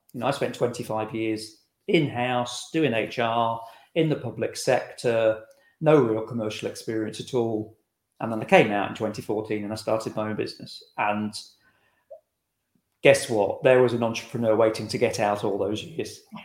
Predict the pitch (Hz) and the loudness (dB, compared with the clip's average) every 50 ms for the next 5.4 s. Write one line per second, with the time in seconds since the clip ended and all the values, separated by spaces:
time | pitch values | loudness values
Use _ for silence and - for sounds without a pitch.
0 | - 220 214 - - 220 214 - - - - 135 123 123 123 123 - - - - | -2 -2 -2 0 2 2 2 2 2 2 4 4 8 8 8 8 6 2 -2 2
1 | 131 123 127 123 - - 135 127 123 123 120 113 110 113 117 - - 127 117 117 | 6 6 6 6 8 6 6 6 6 6 4 2 2 2 -2 -6 -6 -6 -6 -4
2 | 117 127 104 117 110 104 107 - - 139 120 113 107 - - - 123 107 107 107 | -4 -6 -6 -4 -2 -2 -2 0 2 2 2 2 -2 -6 -6 -4 -4 -2 -2 -2
3 | 107 101 104 107 117 127 127 123 123 120 117 117 113 113 113 - - - - _ | -2 -2 0 2 4 4 6 6 6 6 6 4 2 0 -4 -8 -12 -14 -18 _
4 | _ _ _ - - 131 117 113 113 117 113 110 131 131 131 - - 123 110 113 | _ _ _ -4 0 2 2 4 2 0 0 0 0 0 -2 -2 -6 -4 -4 -4
5 | 110 113 104 110 107 107 - | -4 -4 -2 0 0 0 -2